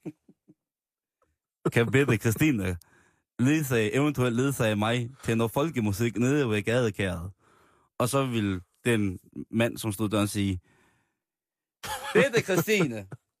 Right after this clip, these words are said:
kommer du ikke ned? Det er naboens Jens, der står ude i døren. Og han spørger til lige ganske høfligt, om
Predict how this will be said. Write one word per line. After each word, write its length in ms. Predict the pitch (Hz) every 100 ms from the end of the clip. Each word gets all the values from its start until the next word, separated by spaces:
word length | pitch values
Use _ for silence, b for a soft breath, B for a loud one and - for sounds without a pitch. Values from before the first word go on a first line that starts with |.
| -
kommer 160 | 196
du 140 | 220 277
ikke 200 | 370 196
ned? 240 | 226 214 - _ _ _
Det 80 | 233
er 220 | 247 269
naboens 600 | 254 277 214 214 180 156
Jens, 400 | 196 233 220 - -
der 100 | 180
står 360 | 165 240 226 185
ude 200 | 165 156
i 20 |
døren. 420 | 196 214 156 110 117 _ _ _ -
Og 100 | 180
han 100 | 190
spørger 640 | - 233 254 226 170 120 _ _ _
til 140 | 202 202
lige 460 | 240 254 240 151 - _ _ _ -
ganske 480 | 208 247 196 175
høfligt, 540 | 151 214 254 170 135 107 _ _ -
om 140 | 202